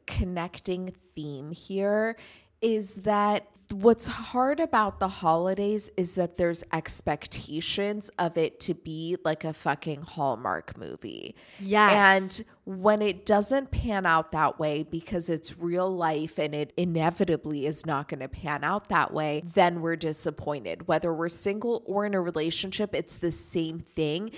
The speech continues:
Speaker 1: It's that we're not living up to this societal standard.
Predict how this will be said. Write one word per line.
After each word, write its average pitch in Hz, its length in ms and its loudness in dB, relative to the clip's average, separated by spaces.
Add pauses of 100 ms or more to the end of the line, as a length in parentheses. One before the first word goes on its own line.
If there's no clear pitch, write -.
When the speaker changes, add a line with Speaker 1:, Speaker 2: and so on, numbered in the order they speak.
(160)
Speaker 1:
It's - 220 -4
that 185 180 8
we're 185 140 2
not 175 460 0
living 202 360 0
up 156 180 0
to 180 140 -4
this 165 200 -2
societal 147 800 -2
standard. 165 920 -2